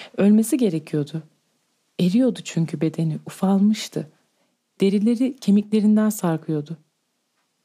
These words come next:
Sabahları uyanır uyanmaz onun koynuna girerdim. Sanırım bu onun ölüm hastalığından daha evveldi. Çoktan uyanmış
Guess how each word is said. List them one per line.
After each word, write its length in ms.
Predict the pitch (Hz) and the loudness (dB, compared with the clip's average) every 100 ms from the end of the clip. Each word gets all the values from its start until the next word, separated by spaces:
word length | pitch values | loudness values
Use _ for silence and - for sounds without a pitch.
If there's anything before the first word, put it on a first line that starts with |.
| _ - | _ -12
Sabahları 500 | - 233 247 262 285 | -4 -2 0 0 0
uyanır 360 | 269 240 254 277 | 2 2 2 2
uyanmaz 520 | 226 185 180 220 247 | 2 2 2 2 0
onun 200 | 214 226 | 2 2
koynuna 400 | 226 214 202 196 | 2 2 4 2
girerdim. 500 | 185 165 151 151 160 - _ _ _ _ _ _ - | 0 -2 -2 -4 -8 -14 _ _ _ _ _ _ -10
Sanırım 520 | - 226 240 226 175 | 0 2 4 2 2
bu 220 | 202 220 _ _ | -2 -4 _ _
onun 300 | 190 214 226 | 2 4 4
ölüm 200 | 190 208 | 2 2
hastalığından 720 | 208 185 - 180 180 185 208 196 | 2 0 -2 -2 0 0 0 0
daha 180 | 190 175 | 0 0
evveldi. 500 | 151 151 147 139 _ _ _ _ _ _ _ _ | -2 -4 -4 -8 _ _ _ _ _ _ _ _
Çoktan 380 | - 175 - 214 | -8 -6 -2 0
uyanmış 540 | 190 175 165 190 208 | 2 0 0 -2 -2